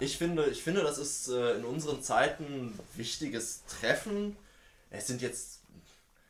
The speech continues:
alles verhältnismäßig demokratische Staaten, die verhältnismäßig wirtschaftlich wichtig sind.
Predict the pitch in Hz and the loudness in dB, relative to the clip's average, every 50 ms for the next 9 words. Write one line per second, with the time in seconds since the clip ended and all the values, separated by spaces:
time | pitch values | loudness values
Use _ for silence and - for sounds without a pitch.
0 | - - - _ - - _ - - - - - - - - - - - 123 143 | -20 -20 -20 _ -20 -20 _ -20 -20 -20 -20 -20 -20 -20 -20 -2 4 6 8 8
1 | 160 156 - - - - - - _ _ - - - - - 110 98 120 135 180 | 8 6 4 2 -4 -8 -10 -16 _ _ -20 -20 -14 -10 -8 -2 2 6 8 8
2 | 214 220 220 202 202 - 180 165 170 175 170 175 165 156 - - 135 123 117 117 | 8 8 6 2 0 2 0 0 0 0 0 0 -2 -4 -4 -2 -4 -2 -2 -4
3 | - - - 98 101 127 160 175 156 - 120 104 - - 101 98 107 131 160 - | -6 -4 2 6 8 8 8 6 2 -4 -6 -6 -6 0 4 8 10 10 8 8
4 | - 208 214 208 202 131 123 - 120 113 117 143 151 196 185 165 160 160 160 165 | 4 -4 -4 -6 -6 -8 -8 -6 -2 2 2 2 4 2 0 -2 -2 0 0 0
5 | 160 - 156 104 101 107 127 147 147 143 120 - - 98 101 - - - - - | 0 -2 -4 -4 -2 0 0 2 2 0 -2 -2 -4 -10 -8 -4 -4 -4 -2 -2
6 | - 190 185 - 180 180 185 185 175 | -2 -4 -2 -2 -2 -2 -2 -4 -6